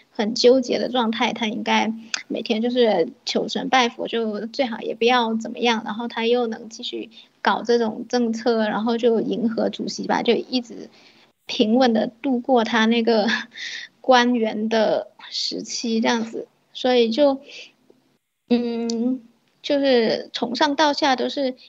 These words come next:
边猜测边执行，然后又，又怕担责，然后搞来搞去就搞出这种很畸形的这，现在这种，嗯，这种风格。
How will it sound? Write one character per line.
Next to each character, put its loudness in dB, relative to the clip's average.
边 0
猜 -2
测 0
边 2
执 -4
行， -6
然 -2
后 -2
又， 0
又 2
怕 0
担 0
责， -4
然 -4
后 -2
搞 0
来 0
搞 -4
去 -8
就 -4
搞 -8
出 -14
这 -4
种 -6
很 0
畸 0
形 -4
的 -2
这， 4
现 -2
在 2
这 0
种， -4
嗯， 0
这 2
种 -2
风 -2
格。 -6